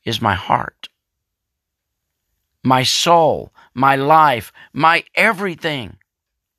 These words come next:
And I must be wholeheartedly devoted in my commitment to him. Paul implies this strongly in Romans six.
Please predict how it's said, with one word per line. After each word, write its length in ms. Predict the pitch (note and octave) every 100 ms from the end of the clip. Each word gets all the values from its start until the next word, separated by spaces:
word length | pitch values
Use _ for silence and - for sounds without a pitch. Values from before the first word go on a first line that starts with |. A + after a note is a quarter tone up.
| _ _ _ _ _ _ _
And 160 | D#3 E3+
I 300 | C#3 F#3 A#3+
must 400 | A3+ F#3 D#3+ C3
be 260 | D#3 D#3+ D3+ -
wholeheartedly 1080 | - G3 G3 F3+ F3 G#3 A#3 F#3 C3+ C3+ C#3+
devoted 640 | B2+ C#3 D3 F3+ G3 D3+ C3+ - -
in 240 | - G3+ G#3+
my 180 | G3+ F#3
commitment 680 | E3 E3 F3 - E3+ - -
to 260 | A3 G#3+ -
him. 320 | A2 D#2 F2+ _ _ _ _ _ _ _ _ _ _ _ _ _ _ _ _ _ _ -
Paul 240 | F3+ F#3
implies 560 | E3 C#3 D#3 D#3 D#3 C3+
this 180 | C3+ C3+
strongly 1000 | - - C3+ D3+ D#3 D3 B2 A#2 F#2+ - _ _ _ _ -
in 200 | C3 A#2+
Romans 480 | C3 C#3 C#3 A#2+ A2
six. 800 | - C#3+ B2 - - - -